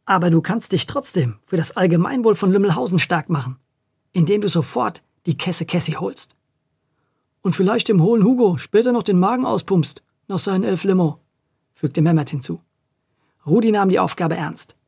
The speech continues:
„Wird gemacht, meine Freunde“, und spurtete umgehend los. Als er mit der Kessen Kessi zum Kiosk zurückkam, stand hier schon der Plan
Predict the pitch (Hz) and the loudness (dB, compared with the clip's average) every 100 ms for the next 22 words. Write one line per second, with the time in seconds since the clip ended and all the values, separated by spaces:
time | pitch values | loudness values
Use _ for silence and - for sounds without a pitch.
0 | _ _ _ - 226 220 208 - - - | _ _ _ -6 -4 -2 -2 -2 -10 -6
1 | 196 - 202 202 - - _ _ _ _ | -4 -2 0 0 -2 -8 _ _ _ _
2 | 175 - - - 185 165 170 _ 202 170 | -2 -2 -2 0 2 0 -2 _ 2 2
3 | 165 147 185 - - - _ _ _ _ | 2 -2 -8 -12 -14 -16 _ _ _ _
4 | _ _ _ _ _ _ _ _ _ _ | _ _ _ _ _ _ _ _ _ _
5 | _ _ - 190 - 190 190 170 247 247 | _ _ -2 0 2 2 2 0 0 0
6 | 180 247 - 196 160 131 208 202 - - | -2 -2 -4 -2 0 0 0 -2 -2 -8
7 | 131 160 - 180 185 - _ _ _ - | -4 -4 -2 -4 -4 -10 _ _ _ -8
8 | 185 151 247 247 208 165 160 165 185 | -4 0 0 0 2 2 0 -2 -2